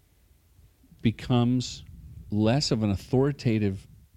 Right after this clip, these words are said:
person with a vision, and at some point becomes subservient to the budget, to the amount of hours in the day, to the very people that hired you.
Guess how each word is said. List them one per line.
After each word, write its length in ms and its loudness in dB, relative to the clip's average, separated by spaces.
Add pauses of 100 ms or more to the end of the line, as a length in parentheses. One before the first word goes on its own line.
person 360 0
with 140 2
a 60 2
vision, 480 0 (580)
and 120 2
at 80 -6
some 360 0
point 400 0
becomes 680 0 (560)
subservient 1000 -2 (920)
to 400 2
the 80 -2
budget, 480 0 (720)
to 100 4
the 120 4
amount 240 2
of 100 -4
hours 300 2
in 80 2
the 100 0
day, 440 -2 (840)
to 160 4
the 160 2
very 500 2
people 480 0
that 160 0
hired 520 -2
you. 220 -10